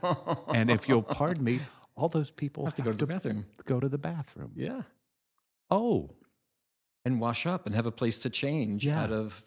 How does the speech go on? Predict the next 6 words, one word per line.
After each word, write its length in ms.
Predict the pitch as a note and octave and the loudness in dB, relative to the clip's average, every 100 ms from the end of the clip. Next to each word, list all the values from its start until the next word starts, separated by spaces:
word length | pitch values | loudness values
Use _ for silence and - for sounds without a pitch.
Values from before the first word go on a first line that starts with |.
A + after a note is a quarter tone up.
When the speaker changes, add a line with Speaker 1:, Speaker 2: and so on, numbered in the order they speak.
| G#2 | 0
Speaker 2:
Heat. 380 | G3+ D#3+ - - - _ _ | 0 0 -4 -12 -20 _ _
It's 220 | D#3+ D#3+ | -4 -4
twenty 360 | - C#3 C3 B2+ | -8 -4 -2 -2
degrees 480 | C3+ C3+ C#3 C3 F#2 | -2 -2 -4 -4 -6
outside. 560 | - - - - - - _ _ _ _ _ _ _ _ _ _ | -8 -12 -14 -14 -16 -20 _ _ _ _ _ _ _ _ _ _
So 220 | - B2+ | -4 -2